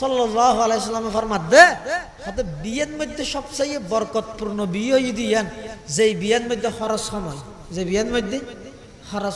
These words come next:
সময়। তাহলে যৌতুক প্রথা বন্ধ হই বললাই এক নম্বরের মধ্যে নিজের ভিতর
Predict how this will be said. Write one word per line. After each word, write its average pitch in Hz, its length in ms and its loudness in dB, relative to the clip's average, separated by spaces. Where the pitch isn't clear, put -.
সময়। 185 260 -12
তাহলে 302 180 6
যৌতুক 262 420 8
প্রথা 247 240 2
বন্ধ 233 300 2
হই 320 140 8
বললাই 339 280 8
এক 226 60 -4
নম্বরের 294 460 4
মধ্যে 320 220 -4
নিজের 233 300 0
ভিতর 277 340 0